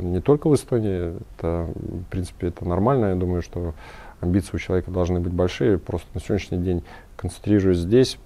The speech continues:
понимаю нюансы, все, с каждым годом все лучше и лучше, которые ожидают от спортивного директора. Ну и, соответственно, приходит потом момент, я думаю, когда будут достигнуты определенные результаты, уже,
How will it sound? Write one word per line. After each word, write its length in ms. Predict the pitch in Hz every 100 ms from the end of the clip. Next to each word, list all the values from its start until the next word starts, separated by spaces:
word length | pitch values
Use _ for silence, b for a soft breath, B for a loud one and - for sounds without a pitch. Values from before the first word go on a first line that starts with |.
| -
понимаю 640 | 87 92 101 117 104 90
нюансы, 680 | 90 98 107 - 90 85 87
все, 300 | - 87 87 95
с 40 |
каждым 380 | - 92 87 90
годом 240 | 90 90 87
все 160 | -
лучше 280 | 92 92 -
и 40 |
лучше, 360 | 90 101 - 135 - B B B B
которые 640 | - 90 101 101 98 95
ожидают 380 | 95 92 95 95
от 80 | 87
спортивного 520 | - 90 - 98 90
директора. 540 | 90 95 92 85 90 90
Ну 200 | 95 127
и, 40 |
соответственно, 960 | - 92 101 110 - 90 87 85 87 85 - - - - - - - - - - -
приходит 320 | 87 - 104
потом 240 | 92 95
момент, 380 | 90 85 104 113
я 80 | 85
думаю, 320 | 85 90 82 - B B B
когда 240 | - 85 90
будут 220 | 90 87
достигнуты 800 | 90 - 90 87 - 82 87 85
определенные 500 | 82 90 95 92 85
результаты, 680 | 82 85 - 123 123 87 85
уже, 440 | 87 87 90 80